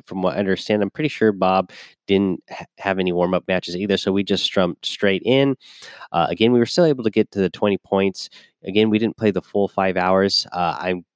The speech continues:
I am sure of it, uh, 'cause we, we had a, a couple hours. If we would have had all five hours, we would have had a few more hours that we could have played, and we only needed five more points total, so I'm,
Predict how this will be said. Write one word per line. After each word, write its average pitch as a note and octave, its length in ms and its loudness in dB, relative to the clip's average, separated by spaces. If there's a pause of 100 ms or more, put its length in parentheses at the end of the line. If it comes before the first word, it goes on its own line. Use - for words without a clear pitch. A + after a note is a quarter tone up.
(140)
I F#2 320 -2 (460)
am F2 280 -4 (140)
sure G#2+ 560 2
of D#2 100 -2
it, D2 240 -8 (300)
uh, D#2 100 -4
'cause F#2 200 -6
we, G2+ 280 -2
we G#2 380 -2
had F2+ 300 -4
a, C2+ 240 -12 (100)
a - 140 -6
couple G2+ 320 -2
hours. F2+ 640 -2
If F#2+ 100 -8
we A2+ 60 0
would G2+ 160 2
have F2 80 -4
had F2+ 220 -4
all F2 240 -2
five F2+ 260 -2
hours, F2+ 320 0
we F#2+ 100 -2
would F#2 140 0
have E2+ 100 -2
had E2+ 200 -6
a E2 80 -6
few F#2+ 240 -4
more E2+ 160 -2
hours E2 320 -4
that D2 80 -6
we E2+ 100 -4
could F2+ 160 -6
have - 120 -8
played, E2 440 -4 (320)
and E2 320 0
we F#2+ 140 2
only F2 180 2
needed E2+ 260 -2
five F2 240 -2
more E2+ 160 2
points - 380 -2
total, E2 300 0
so - 160 0
I'm, E2+ 260 0